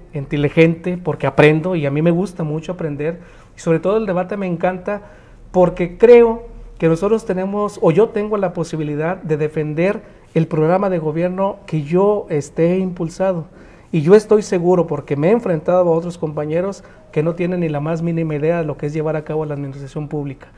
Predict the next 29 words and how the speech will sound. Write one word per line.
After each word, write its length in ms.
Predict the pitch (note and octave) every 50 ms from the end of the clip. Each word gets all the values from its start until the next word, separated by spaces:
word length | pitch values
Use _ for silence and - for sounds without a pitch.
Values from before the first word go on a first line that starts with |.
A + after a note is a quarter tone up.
| - - - - -
Y 140 | - E3 F#3+
eso 160 | G3 F#3 G#3
es 100 | F#3 F#3 F#3+
engañar 320 | E3+ D#3+ D#3 D#3 D#3+ E3
a 20 | E3
la 140 | D#3 C#3+
gente, 240 | - D3+ D3+ D3 D#3+
eso 160 | D3 - D#3
no 100 | D3+ D3
se 120 | C#3+ - D3
vale. 260 | C#3+ C#3 C3 C3 - - - - - - - - - - - -
Cuando 200 | D3 C#3+ C#3+ E3
hay 100 | G#3 G#3+
que 140 | - A#3 A3
asumir 400 | G#3+ A3 G#3 F#3 F#3 F#3+ F#3 G3+
un 160 | G3 F#3 E3+
rol 380 | E3 E3 E3+ E3+ D#3 D3+ D3+
de 80 | C#3+ C#3+
gobierno, 520 | C#3 C#3+ C#3 D3+ D#3+ F3 E3 D3+ D3 D3
de 140 | C#3 C#3+ C#3+
rep-, 220 | C3+ C#3 C#3 C#3 -
de 240 | G#3+ D#3 C#3+ D3
representación 640 | D3 C#3+ - C#3+ C3+ D3+ C#3+ C#3 D3 C3+ - F3+ F3+
popular, 480 | F3 - - - E3+ E3+ F#3+ G#3 G#3 - - - - - - - -
hay 80 | F#3+
que 120 | F3 G#3+ G3+
conocer 340 | - F3+ E3 D3 E3 F3
las 160 | F3 E3+ E3 -
cosas, 420 | D#3 D3+ D3+ - - - -